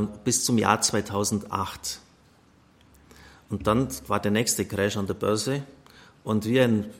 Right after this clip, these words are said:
wie ein Broker, der sich top auskennt, habe ich das Geld rechtzeitig herausgezogen, ohne auch nur ein einziges Mal natürlich jetzt da den Börsenverlauf, äh, zu verfolgen, obwohl das stimmt nicht. Einmal aus Interesse, ich habe in der Frankfurter Allgemeinen nachgeschaut,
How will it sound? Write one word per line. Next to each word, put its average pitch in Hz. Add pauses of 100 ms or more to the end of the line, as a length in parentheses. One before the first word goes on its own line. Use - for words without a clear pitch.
wie 110
ein 107
Broker, 123
der 107
sich 101
top -
auskennt, 117
habe 107
ich 104
das -
Geld 110
rechtzeitig 110
herausgezogen, 95 (380)
ohne 143
auch 113
nur 120
ein 120
einziges 120
Mal 110
natürlich 110
jetzt -
da 101 (360)
den 104
Börsenverlauf, 107 (640)
äh, 98
zu 107
verfolgen, 107 (260)
obwohl 107
das 104
stimmt -
nicht. 92
Einmal 113
aus 107
Interesse, 110
ich 104
habe 101
in 101
der -
Frankfurter 107
Allgemeinen 104
nachgeschaut, 101